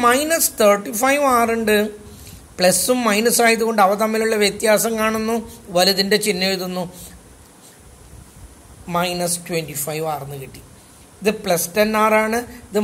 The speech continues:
മൈനസ് തേർട്ടി ഫൈവ് ആർ ആണ്. അവ തമ്മിലുള്ള വ്യത്യാസം കണ്ടു, വലുതിൻ്റെ ചിഹ്നം എഴുതി.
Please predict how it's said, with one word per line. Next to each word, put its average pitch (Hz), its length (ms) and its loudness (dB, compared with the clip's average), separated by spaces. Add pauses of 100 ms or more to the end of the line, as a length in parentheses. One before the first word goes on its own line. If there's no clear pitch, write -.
മൈനസ് 214 420 0
തേർട്ടി 208 340 -2
ഫൈവ് 226 200 -2 (100)
ആർ 214 100 0 (100)
ആണ്. 226 140 -4 (600)
അവ 185 60 0 (100)
തമ്മിലുള്ള 175 400 -6
വ്യത്യാസം 196 520 -2
കണ്ടു, 190 200 -4 (260)
വലുതിൻ്റെ 175 420 -4 (400)
ചിഹ്നം 156 280 -10
എഴുതി. 123 160 -16